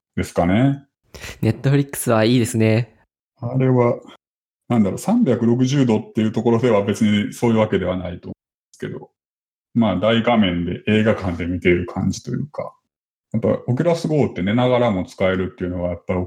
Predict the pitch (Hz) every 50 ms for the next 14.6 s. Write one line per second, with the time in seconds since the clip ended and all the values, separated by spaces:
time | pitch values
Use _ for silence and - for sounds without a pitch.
0 | - _ - 101 90 87 90 90 90 87 85 - - - - - - - 95 -
1 | - - 95 - - - - - - - - - - 98 90 101 104 - - _
2 | _ _ _ _ _ _ _ - 110 110 117 120 120 120 117 117 113 113 110 113
3 | - - 110 107 107 95 - - - - 98 92 95 90 87 87 87 - - -
4 | 117 117 - - - - - - - - - _ _ - - - - - _ _
5 | _ _ _ _ _ _ _ _ _ _ _ - 220 92 - - - - - 131
6 | - 120 123 135 - - _ _ _ _ _ _ _ _ - 135 117 - - -
7 | 95 92 92 92 135 135 - - _ _ _ _ _ _ _ _ _ - 120 107
8 | 87 - - - - _ - 123 113 117 120 147 165 175 190 180 165 156 156 160
9 | 156 165 156 - 98 95 - - 90 87 87 87 - 98 92 87 87 87 90 87
10 | 85 90 - - - _ _ _ _ _ _ _ - 131 143 127 104 90 92 85
11 | 85 82 82 82 - - 104 95 98 95 92 92 95 92 98 98 98 101 - -
12 | - 104 98 - - - - 90 82 90 87 - - _ _ _ _ _ _ _
13 | _ 98 92 87 87 80 87 82 78 90 87 82 82 82 82 - - - - -
14 | - - - - - - - - - - - -